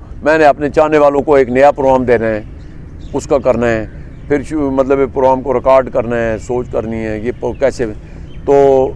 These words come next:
ये जो है ना, हाँ, हाँ, एक बात है कि मेरी family मेरे पे गिला भी करती है कि आप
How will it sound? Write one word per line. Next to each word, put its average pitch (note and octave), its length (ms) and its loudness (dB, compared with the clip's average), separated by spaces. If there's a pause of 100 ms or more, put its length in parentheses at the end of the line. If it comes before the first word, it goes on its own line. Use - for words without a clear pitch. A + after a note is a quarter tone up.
(400)
ये F3+ 160 6
जो G3+ 140 4
है D3+ 140 6
ना, F#3 180 -2 (340)
हाँ, C#3+ 160 4 (220)
हाँ, E3+ 200 4
एक A#3 360 4
बात D3+ 240 2
है G#2 360 0 (680)
कि C3 540 6
मेरी B2+ 180 0
family C3 340 0
मेरे A#2+ 200 0
पे - 160 -8
गिला A#2 200 2
भी A#2 120 -2
करती G2 360 -6
है E2+ 120 -8
कि - 100 -12
आप - 120 -2